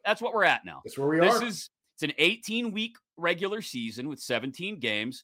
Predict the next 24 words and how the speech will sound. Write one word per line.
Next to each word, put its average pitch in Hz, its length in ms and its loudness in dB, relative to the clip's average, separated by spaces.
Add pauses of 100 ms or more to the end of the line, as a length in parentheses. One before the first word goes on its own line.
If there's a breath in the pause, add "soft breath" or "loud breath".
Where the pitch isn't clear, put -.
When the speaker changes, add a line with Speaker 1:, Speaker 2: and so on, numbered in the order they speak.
(140)
Speaker 2:
Mm-hmm. 104 260 -8
Speaker 1:
And 254 340 0
once 269 200 -2
we 269 120 -4
get 240 220 0
through 214 200 -4
the 220 100 2
bye, 120 460 2 (380)
Speaker 2:
It'll 117 120 -6
be 160 60 -4
Speaker 1:
and 170 100 0
Speaker 2:
six 220 40 2
Speaker 1:
hopefully, 233 320 2
Speaker 2:
weeks. - 180 -8 (300)
Speaker 1:
hopefully, 220 460 -2
yep, - 220 0
six - 280 -6
weeks, - 260 -6
a 117 60 -10
third 143 260 2
of - 20 -2
the 185 60 -2
way 190 120 0
through. 135 240 -4